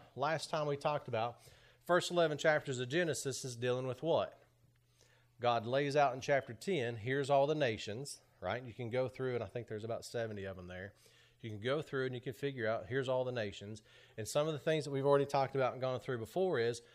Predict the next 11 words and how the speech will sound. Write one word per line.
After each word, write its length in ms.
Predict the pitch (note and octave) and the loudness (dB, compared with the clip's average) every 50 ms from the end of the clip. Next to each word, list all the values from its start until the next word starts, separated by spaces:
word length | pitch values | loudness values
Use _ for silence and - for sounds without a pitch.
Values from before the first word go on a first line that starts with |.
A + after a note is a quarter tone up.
| - - _ - | -20 -20 _ -2
what 200 | B2 C#3+ D#3+ D#3+ | 2 2 2 4
is 160 | D#3+ D#3 C#3+ | 2 0 -2
it 140 | D3+ C#3+ - | -4 -6 -6
that 160 | - - C3 | -8 -6 0
God 340 | B2+ B2+ B2+ B2 A#2+ A#2 A2+ | 2 2 2 2 0 0 0
did 400 | D3 E3+ D#3 B2+ A#2+ B2 B2 B2+ - - - - - _ _ _ _ _ _ - - A#2+ | 0 2 4 4 2 2 0 -2 -8 -12 -20 -20 -20 _ _ _ _ _ _ -20 -8 -4
with 320 | B2 C3+ C3 B2+ B2 A#2+ - - - - - - | 0 0 2 2 0 0 -4 -10 -20 -20 -18 -14
the 80 | A#2+ A#2 | -12 -4
Tower 340 | - D3 C3+ C3+ C3+ B2 A2+ | 2 4 4 4 4 4 2
of 80 | A2 | 2
Babel? 540 | A2+ D3 F3 F#3+ F3+ C3 A2 G#2+ A#2 C3 - | 4 4 4 4 2 2 2 0 0 -2 -4